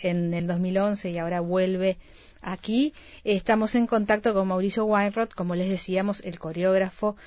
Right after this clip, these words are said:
de esta muestra, argentino, exdirector artístico del Ballet Contemporáneo del Teatro San Martín de Buenos Aires y también, eh, fue coreógrafo permanente del Royal Ballet de Flandes y ha puesto,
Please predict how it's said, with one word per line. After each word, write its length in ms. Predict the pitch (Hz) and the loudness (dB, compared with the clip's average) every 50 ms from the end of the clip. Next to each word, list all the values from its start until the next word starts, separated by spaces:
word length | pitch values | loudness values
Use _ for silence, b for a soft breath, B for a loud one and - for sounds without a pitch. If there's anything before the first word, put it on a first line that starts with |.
| B B B B | B B B B
de 160 | 190 180 185 | -4 -2 -2
esta 460 | 180 - - 196 185 185 180 180 180 180 | -2 -2 -2 -2 0 0 0 0 -2 -2
muestra, 420 | 196 220 233 233 226 - 262 240 | 0 0 0 -2 -2 -2 -2 -2
argentino, 840 | - - 180 175 - 175 165 165 - - 220 233 233 240 247 254 - - | -2 -2 -6 -8 -6 -8 -8 -6 -4 -2 0 2 2 2 0 -2 -4 -6
exdirector 720 | 196 175 170 185 180 - 170 170 - - 196 190 190 190 b b b b b b | -8 -6 -4 -4 -4 -6 -6 -10 -6 -4 -2 -2 -2 -4 b b b b b b
artístico 460 | 196 175 175 - 185 - 214 202 - 185 | -8 -6 -6 -6 -6 -6 -4 -2 -2 -2
del 120 | 175 175 | 0 0
Ballet 240 | 170 170 175 175 - | -2 -4 -4 -6 -4
Contemporáneo 720 | 190 180 170 180 170 170 175 170 175 175 180 180 175 175 B B B B B | -6 -6 -4 -4 -6 -4 -4 -4 -4 -4 -4 -4 -6 -6 B B B B B
del 180 | - 185 180 175 | -4 -2 -2 0
Teatro 340 | 190 185 185 185 - 190 - | 0 0 0 -2 -2 -4 -6
San 160 | - 185 170 | -6 -6 -6
Martín 420 | 175 170 170 - 185 180 180 185 - - | -4 -6 -6 -6 -6 -6 -6 -6 -8 -6
de 120 | 185 175 | -4 -4
Buenos 280 | 170 175 175 170 170 - | -2 -2 -4 -6 -4 -2
Aires 340 | 220 226 233 247 233 - - | -2 0 0 -2 -4 -6 -8
y 80 | 214 - | -12 -10
también, 460 | - 175 170 170 175 185 196 196 202 - B B B B B B B B | -8 -8 -6 -4 -2 -2 -2 -4 -6 -10 B B B B B B B B
eh, 200 | - 175 170 170 | -4 -2 -2 -2
fue 200 | 170 - 196 185 | 0 0 0 2
coreógrafo 540 | - 190 175 180 185 190 190 180 - 208 190 | 2 2 2 2 0 0 0 -2 -4 -4 -4
permanente 720 | - 240 240 247 226 190 180 180 180 180 180 175 190 185 | -2 0 2 2 2 0 0 -2 -4 -4 -2 0 0 0
del 180 | 175 170 170 170 | 0 0 -2 -4
Royal 300 | 175 180 175 175 170 170 | -2 -2 -2 -2 -2 -2
Ballet 240 | 170 170 170 175 175 - | -4 -4 -4 -4 -6 -8
de 100 | 185 175 | -10 -12
Flandes 680 | 165 - - 170 160 151 151 151 160 160 160 - - 185 | -12 -10 -8 -8 -8 -6 -8 -8 -10 -10 -10 -12 -8 -6
y 80 | 175 | -4
ha 100 | 180 180 | -4 -4
puesto, 600 | 175 - - 180 170 160 - - 190 180 175 175 | -6 -8 -8 -8 -8 -8 -6 -6 -4 -4 -6 -8